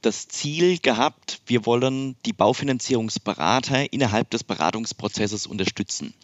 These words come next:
Wie geht das? Mit einem Beratungstool. Und da sind wir in einem Projekt mit der K F W hingegangen. Wir wurden also von der K F W sozusagen als Pilotbank ausgewählt, einen Sanierungsrechner aufzubauen.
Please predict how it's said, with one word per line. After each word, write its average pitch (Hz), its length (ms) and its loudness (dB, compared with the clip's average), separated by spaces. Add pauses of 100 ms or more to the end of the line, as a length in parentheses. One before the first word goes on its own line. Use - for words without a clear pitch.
(640)
Wie 101 140 -2
geht 165 240 2
das? - 280 0 (160)
Mit 107 240 -2
einem 104 320 0
Beratungstool. 87 960 -2 (720)
Und 95 200 -4
da 98 80 4
sind 123 240 -2
wir 131 120 6
in 87 120 0
einem 98 240 0
Projekt - 560 -2
mit - 180 -2
der 107 80 4
K 80 240 2
F 98 220 -2
W 110 100 2
hingegangen. 165 600 0
Wir 127 80 -4 (100)
wurden 117 500 -4
also 98 240 -6 (120)
von - 140 -10
der 92 100 -2
K 73 220 0
F 98 140 -4
W 110 120 2
sozusagen 107 520 -2
als - 200 0
Pilotbank 101 680 0
ausgewählt, 127 840 2
einen 104 260 2
Sanierungsrechner 107 1080 0
aufzubauen. 185 800 2